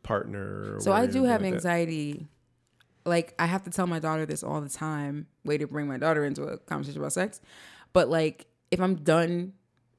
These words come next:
Speaker 2: hanging out with her
Speaker 1: Mm-hmm.
Speaker 2: and I'm just like, "Okay, I'm going now," she'll hold on to my arm
Speaker 1: Mm-hmm.
Speaker 2: so that I can't move.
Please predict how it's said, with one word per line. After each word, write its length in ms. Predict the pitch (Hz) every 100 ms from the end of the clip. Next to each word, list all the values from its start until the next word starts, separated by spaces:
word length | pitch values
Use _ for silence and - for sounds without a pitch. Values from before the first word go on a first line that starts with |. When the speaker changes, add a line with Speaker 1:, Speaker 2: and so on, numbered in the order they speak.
| _ -
Speaker 2:
hanging 320 | - 180 170
out 140 | 160 135
with 100 | 202
her 320 | 220 254 285 -
Speaker 1:
Mm-hmm. 220 | 113 117 160
Speaker 2:
and 80 | 160
I'm 80 |
just 100 | 165
like, 260 | 165 156 - -
"Okay, 140 | 170
I'm 140 | 165
going 300 | 156 160 143
now," 200 | 120 - -
she'll 240 | - 165
hold 240 | 170 170
on 140 | 160 156
to 100 | 156
my 140 | 147
arm 520 | 107 147 147 131 135 - _
Speaker 1:
Mm-hmm. 220 | 123 120
Speaker 2:
so 120 | 110
that 100 | 156
I 40 | 127
can't 300 | 175 156 -
move. 400 | 135 139 180